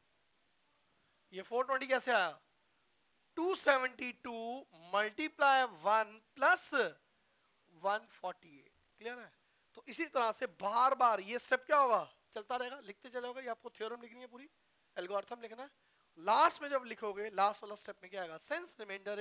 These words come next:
is zero, since remainder is zero, so therefore four is the एचसीएफ़। इतनी जगह में नहीं है बोर्ड में लिखने के लिए, है ना?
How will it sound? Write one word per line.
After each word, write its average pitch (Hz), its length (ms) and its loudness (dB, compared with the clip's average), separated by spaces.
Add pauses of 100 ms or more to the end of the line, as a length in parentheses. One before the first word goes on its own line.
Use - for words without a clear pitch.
is 262 80 -8 (100)
zero, 160 260 -14 (680)
since 196 260 -18
remainder 170 340 -16 (140)
is 208 160 -6 (520)
zero, 170 340 -12 (400)
so 180 140 -12
therefore 185 460 -8 (180)
four 220 340 -4
is 233 280 -4 (920)
the 170 100 -14
एचसीएफ़। - 520 -20 (2750)
इतनी 202 180 -18
जगह 202 240 -4
में 240 100 -10
नहीं 226 100 -14
है 226 140 -8
बोर्ड 202 140 -6
में 202 160 -14
लिखने 190 240 -12
के 180 80 -14
लिए, 185 180 -18 (440)
है 170 60 -18
ना? 214 160 -16